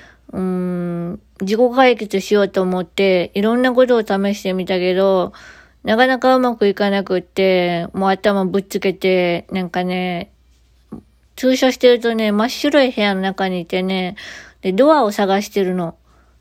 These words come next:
で、ドアを開けようと思うんだけど、その開けたドアの先が何があるかわかんなくって、開けるのがすごい怖いんだ。すごいわかりにくい表現だね。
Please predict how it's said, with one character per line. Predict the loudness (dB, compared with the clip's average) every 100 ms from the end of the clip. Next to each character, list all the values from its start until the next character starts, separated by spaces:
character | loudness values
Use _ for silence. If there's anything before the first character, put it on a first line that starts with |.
| _
で、 | 0
ド | 4 6
ア | 6 6
を |
開 | 4 2
け | 2
よ | 4
う | 2
と | 0
思 | -2 -2
う | -4
ん |
だ | -2 -2
け | 0
ど、 | 0 0 0 -2
そ | -4
の | -2 -2
開 | -4 -2
け | 0
た | 2
ド | 2 2
ア | 2
の | 0
先 | -4 -4 -2
が | 2 2 2
何 | 0 -2 0 2
が | 2
あ | 2
る | 0
か | -2
わ | -2
か | -2 -2
ん |
な | -2
く | -4 -8
っ |
て、 | -6 -2 0 0 -4 -16 -20 -20 -20 _ _ _
開 | 0
け | 4 4
る | 4 -2
の | -2
が | -2
す | -4 2
ご | 2
い | 2
怖 | -2 -2 0
い | -2
ん | -2
だ。 | -2 -4 -8 _ _ _ -20 _ _ _ _ _ _ -20 -20 -20
す | -6 4
ご | 6
い | 6
わ | 4
か | 2 2
り |
に | 2 0
く | 2 0
い |
表 | 2 2 2 0
現 |
だ | 0 -2
ね。 | 0 -2 -4